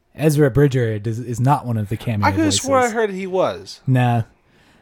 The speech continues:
Speaker 1: Uh, but then we also have Jennifer Hale doing Aayla Secura,
Speaker 2: Mm-hmm.
Speaker 1: Samuel L. Jackson as Mace Windu, both Ewan McGregor and Alec Guinness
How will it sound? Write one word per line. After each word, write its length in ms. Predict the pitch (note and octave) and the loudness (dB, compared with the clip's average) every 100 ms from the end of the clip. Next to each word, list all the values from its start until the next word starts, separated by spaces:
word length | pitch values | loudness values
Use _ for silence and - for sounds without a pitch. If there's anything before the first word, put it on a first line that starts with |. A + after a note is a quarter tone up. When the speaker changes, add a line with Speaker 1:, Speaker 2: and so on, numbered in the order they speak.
| _ - | _ -8
Speaker 1:
Uh, 380 | B2 A2+ A2+ A2 | -2 0 2 0
but 140 | G#2 C#3 | 0 2
then 140 | D#3 | 4
we 100 | D3+ | 6
also 220 | D3+ - | 4 2
have 180 | D3 C3+ | 0 0
Jennifer 400 | - F3 E3 E3+ | 2 2 4 2
Hale 280 | A2+ E3 E3 | 4 4 4
doing 320 | C#3+ D3+ D3+ | 6 6 6
Aayla 240 | C#3+ C#3+ C#3+ | 6 4 2
Secura, 640 | - - F#3 G3 G3+ G3 - | 0 0 4 6 4 2 -4
Speaker 2:
Mm-hmm. 280 | C3+ C3 F3+ F#3 _ | -12 -10 -10 -14 _
Speaker 1:
Samuel 460 | - - B2+ A#2+ A2 | -6 0 2 2 2
L. 60 | G#2+ | 0
Jackson 460 | D3+ D3 - C#3 | -2 -2 0 2
as 160 | A#2+ G#2 | 2 2
Mace 240 | A#2+ A2+ - | 0 0 2
Windu, 480 | D#3 F3+ F3 F3 - _ _ - _ _ _ _ _ | 6 8 8 6 0 _ _ -20 _ _ _ _ _
both 500 | D#3 B3+ G#3+ D#3+ - - | 6 8 8 6 -4 -20
Ewan 380 | - C#3 C3 B2+ | -6 0 2 2
McGregor 360 | A#2+ A#2+ A#2 B2 - | 0 -2 -4 -6 2
and 280 | B3+ A3+ | 6 6
Alec 300 | D3+ C#3 C3 | 4 0 -4
Guinness 540 | - C3 B2 A#2 - | -2 0 2 2 -2